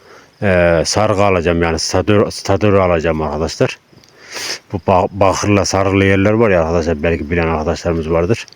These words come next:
Maalesef, e, buradan, e, başka bir ilçemize gideceğim. E, oradan al-, onu alıp geleceğim. Sonra onu takacağım. E,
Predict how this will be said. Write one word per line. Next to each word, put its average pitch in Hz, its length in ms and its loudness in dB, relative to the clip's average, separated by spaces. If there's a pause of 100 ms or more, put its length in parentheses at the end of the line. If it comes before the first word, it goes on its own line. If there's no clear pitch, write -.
(1300)
Maalesef, 92 720 0 (140)
e, 71 320 -4 (180)
buradan, 101 360 -2 (760)
e, 53 300 -4
başka 87 400 -2
bir 92 40 -2
ilçemize 95 500 0
gideceğim. 95 400 0 (1080)
E, 69 380 0 (320)
oradan 98 480 0
al-, 104 180 2
onu 104 140 4
alıp 104 280 0
geleceğim. 98 480 2
Sonra 92 260 0
onu 98 200 4
takacağım. 87 560 0 (1200)
E, 85 380 -2